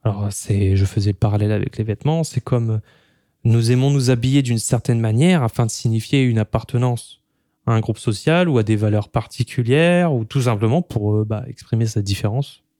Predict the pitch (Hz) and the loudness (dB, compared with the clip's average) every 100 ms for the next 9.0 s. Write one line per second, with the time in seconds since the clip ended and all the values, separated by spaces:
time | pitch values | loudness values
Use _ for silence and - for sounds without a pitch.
0 | _ _ _ _ _ _ _ _ _ _ | _ _ _ _ _ _ _ _ _ _
1 | - 117 - - - - 151 123 113 - | -10 -10 -10 -8 -8 -4 -4 -2 -4 -4
2 | - 110 120 131 - 117 107 - - - | -2 2 2 2 0 0 0 -2 -2 -4
3 | - - 117 127 - 214 208 214 190 - | -4 -2 0 0 6 8 8 6 4 2
4 | - - - - 175 - - 131 117 _ | -12 -14 -12 -2 -2 0 2 2 0 _
5 | _ _ _ _ - 123 127 - 120 117 | _ _ _ _ -2 0 0 2 4 4
6 | 113 - 135 120 120 247 - 107 - - | 0 0 2 2 2 0 -2 -4 -4 -6
7 | - 143 - 147 147 - 113 - 104 107 | -10 -12 -16 _ -20 -8 -8 -2 0 2
8 | 117 117 110 - - 117 110 - 208 170 | 4 2 0 -4 -2 0 0 -2 -4 -4